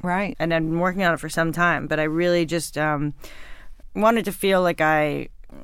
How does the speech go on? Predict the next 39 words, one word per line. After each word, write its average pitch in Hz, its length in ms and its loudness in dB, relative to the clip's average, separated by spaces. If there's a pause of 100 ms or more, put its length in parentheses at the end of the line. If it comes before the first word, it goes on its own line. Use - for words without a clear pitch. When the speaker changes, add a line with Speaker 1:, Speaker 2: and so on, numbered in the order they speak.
(220)
Speaker 2:
you 196 180 -2
know, 196 80 4
I 190 60 6
wouldn't 208 180 2
be 208 60 2
able 190 60 2
to 180 60 0
explore 175 880 4
kind 160 200 -2
of 147 380 -4 (240)
freely 160 840 2 (360)
if 131 100 -6
I 165 60 4
was 156 140 2
also 160 360 2
worrying 143 320 0
about 123 380 0 (340)
their 143 180 -4
presence, 120 500 -6
you 185 80 -2
Speaker 1:
Right, 147 180 2
Speaker 2:
know? - 160 -6 (140)
Speaker 1:
right. 156 360 0 (260)
When 202 140 0
I 208 120 4
was 240 180 0
in 185 100 0
college, 170 520 0
there 175 180 0
were 160 100 2
a 151 60 -2
couple 180 340 -4
of 151 300 0 (240)
women, 156 520 2 (220)
um, 131 460 2
in 151 140 0
my 139 100 2
school 143 520 0
who 151 340 -2